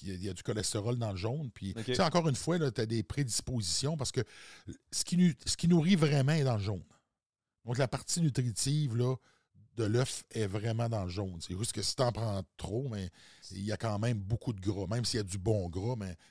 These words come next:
Speaker 1: il y en a du mauvais aussi. Puis c'est une question de balance. Si t'en prends, quand tu rentres à douze œufs par jour, ça commence à faire des œufs, là.
Speaker 2: Non, ça fait beaucoup. Bien, mettons, le blanc d'œuf et la protéine, puis tout, là.
Speaker 1: Oui, le blanc d'œuf, oui. Le blanc, blanc d'œuf, c'est maigre. Fait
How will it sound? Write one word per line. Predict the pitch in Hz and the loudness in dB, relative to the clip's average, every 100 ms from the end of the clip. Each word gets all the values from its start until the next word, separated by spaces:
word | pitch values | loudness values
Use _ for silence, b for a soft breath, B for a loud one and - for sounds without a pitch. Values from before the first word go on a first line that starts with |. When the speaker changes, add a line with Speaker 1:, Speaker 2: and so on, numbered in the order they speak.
| - | -18
Speaker 1:
il | - 101 | -12 -8
y | |
en | 104 | -2
a | 107 | -2
du | 104 107 | 0 0
mauvais | 104 104 | 2 2
aussi. | 104 - - 147 | 0 0 -2 -2
Puis | |
c'est | 110 | -4
une | 98 | -2
question | 98 117 | -2 -2
de | 113 | 0
balance. | 107 101 120 120 - 90 | 0 0 0 -2 -6 -6
Si | - | -6
t'en | 113 107 | -4 -4
prends, | 87 120 95 B B B | -4 -4 -4 B B B
quand | - | -14
tu | 92 | -6
rentres | 98 113 | -2 0
à | |
douze | 113 101 117 | 0 0 0
œufs | - | 0
par | 95 82 | -2 -2
jour, | 117 131 | -4 -4
ça | 92 | -6
commence | - 101 | -8 -8
à | 104 | -6
faire | 101 | -8
des | 95 82 | -8 -8
œufs, | 120 156 | -8 -10
là. | 143 _ _ | -12 _ _
Speaker 2:
Non, | 117 104 | -10 -8
ça | 98 | -6
fait | 110 | -6
beaucoup. | 113 117 170 | -4 -4 -2
Bien, | 135 120 | 0 2
mettons, | 113 151 | 2 4
le | 117 | 4
blanc | 120 123 | 4 4
d'œuf | 120 139 | 4 0
et | 107 | -2
la | 95 | -4
protéine, | 92 95 101 98 | -4 -4 -4 -4
puis | |
tout, | - 92 | -8 -10
là. | - - | -10 -10
Speaker 1:
Oui, | - - | -10 -10
le | 104 | -6
blanc | 104 98 | -4 -2
d'œuf, | 107 - | -2 -4
oui. | 98 - _ | -10 -14 _
Le | 104 | -10
blanc, | 95 110 101 | -6 -4 -4
blanc | - 107 | -2 -2
d'œuf, | 104 135 | 0 0
c'est | 101 | -2
maigre. | 90 101 90 87 - _ | -2 -4 -6 -12 -20 _
Fait | - | -18